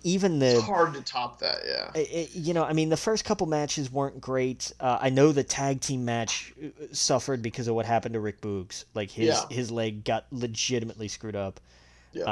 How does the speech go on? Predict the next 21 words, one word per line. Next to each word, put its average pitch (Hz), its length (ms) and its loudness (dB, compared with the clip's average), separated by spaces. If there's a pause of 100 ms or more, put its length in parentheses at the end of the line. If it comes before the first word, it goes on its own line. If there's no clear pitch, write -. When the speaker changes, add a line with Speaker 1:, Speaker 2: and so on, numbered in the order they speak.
(100)
Speaker 1:
Um, 190 140 -6 (380)
Drew 139 180 0
McIntyre 165 460 4
and 120 80 -2
Happy 123 200 -4
Corbin 120 380 0
was 110 180 -4
just 123 200 -4
a - 20 -8
program 110 500 -4
I 110 120 0
did 113 400 -4
not 92 240 -10
care 104 220 -14
about - 360 -14
at - 80 -10
all. - 320 -8
Speaker 2:
Yeah. - 140 -4 (200)
Speaker 1:
And 131 160 2
they, 127 120 4
Speaker 2:
No. 123 100 0